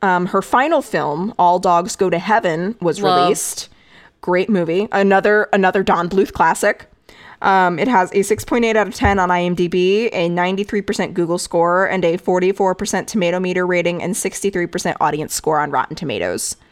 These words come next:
Speaker 2: Love it.
Speaker 1: And Judith did all of the voice work for her character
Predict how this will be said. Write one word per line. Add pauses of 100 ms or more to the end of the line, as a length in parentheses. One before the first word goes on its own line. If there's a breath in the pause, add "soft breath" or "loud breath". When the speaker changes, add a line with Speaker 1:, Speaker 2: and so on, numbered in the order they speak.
(360 loud breath)
Speaker 2:
Love
it.
Speaker 1:
And (300)
Judith
did
all
of
the
voice
work
for
her
character